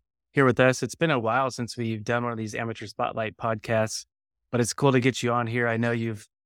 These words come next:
you've had some really good results over, you know, this past year, and we kinda wanna dive into that and then also your background. But before we get there, for those out there who aren't familiar with who you are, just go ahead and give us a little background about yourself,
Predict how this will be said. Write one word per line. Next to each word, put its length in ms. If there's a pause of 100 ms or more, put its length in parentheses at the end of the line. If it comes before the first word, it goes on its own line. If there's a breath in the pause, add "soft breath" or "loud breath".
(440)
you've 100
had 160
some 140
really 160
good 160
results 640
over, 480
you 160
know, 100
this 180
past 360
year, 240
and 240
we 80
kinda 200
wanna 200
dive 220
into 120
that 220
and 80
then 180
also 260
your 180
background. 520
But 260 (280)
before 320
we 120
get 260
there, 280 (720)
for 80
those 240
out 160
there 220
who 180
aren't 240
familiar 480
with 140 (240)
who 100
you 220
are, 200
just 200
go 100
ahead 140
and 60
give 120
us 100
a 40
little 120
background 540
about 180
yourself, 540